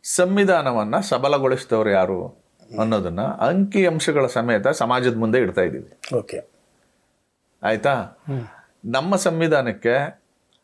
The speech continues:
Speaker 1: ಇಲ್ಲಿವರೆಗೆ ನೂರ ಆರು ತಿದ್ದುಪಡಿಗಳಾಗಿದೆ. ನೂರ ಆರು ತಿದ್ದುಪಡಿಗಳಲ್ಲಿ ಎಪ್ಪತ್ತೈದು ತಿದ್ದುಪಡಿಗಳು ಕಾಂಗ್ರೆಸ್ ಸರ್ಕಾರಗಳು ಮಾಡಿರೋದು. ಬಿ ಜೆ ಪಿ ಸರ್ಕಾರಗಳು ಅಟಲ್ ಬಿಹಾರಿ ವಾಜಪೇಯಿ ಅವ್ರ ಕಾಲದಲ್ಲಿ ಹದಿನಾಲ್ಕು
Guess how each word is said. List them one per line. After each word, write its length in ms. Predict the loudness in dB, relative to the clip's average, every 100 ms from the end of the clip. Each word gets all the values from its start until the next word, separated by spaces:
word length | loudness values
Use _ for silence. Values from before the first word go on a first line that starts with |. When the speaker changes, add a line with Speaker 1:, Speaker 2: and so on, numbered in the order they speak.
| _ _ -4
Speaker 1:
ಇಲ್ಲಿವರೆಗೆ 560 | 2 4 4 4 2
ನೂರ 340 | 2 2 4 4
ಆರು 340 | 4 2 2
ತಿದ್ದುಪಡಿಗಳಾಗಿದೆ. 1080 | 0 -2 -2 -2 -2 -2 -2 -6 -14 -18 -20 _ _ _ -4
ನೂರ 260 | 0 4
ಆರು 260 | 4 4 2
ತಿದ್ದುಪಡಿಗಳಲ್ಲಿ 1200 | 0 0 2 2 0 2 2 2 -2 -2 -6 -16 _ _ _ _ _ -2
ಎಪ್ಪತ್ತೈದು 920 | 0 -2 -2 -2 -2 2 2 4 2
ತಿದ್ದುಪಡಿಗಳು 720 | 2 2 2 2 2 2 2
ಕಾಂಗ್ರೆಸ್ 420 | 0 0 0 0
ಸರ್ಕಾರಗಳು 480 | -2 -2 -2 0 -2
ಮಾಡಿರೋದು. 500 | -2 -4 -6 -12 _ _ _ _ _ _ _ _ _ _ _ _ _ _ _ _ -8
ಬಿ 220 | 0 2
ಜೆ 160 | 4 2
ಪಿ 160 | 2 2
ಸರ್ಕಾರಗಳು 720 | 2 2 0 2 2 4 4
ಅಟಲ್ 340 | 4 2 4
ಬಿಹಾರಿ 400 | 2 2 2 2
ವಾಜಪೇಯಿ 500 | 2 2 0 0 2
ಅವ್ರ 140 | 2
ಕಾಲದಲ್ಲಿ 600 | 2 0 0 -2 -2 0
ಹದಿನಾಲ್ಕು 960 | 2 2 2 2 2 0 -4 -8 -8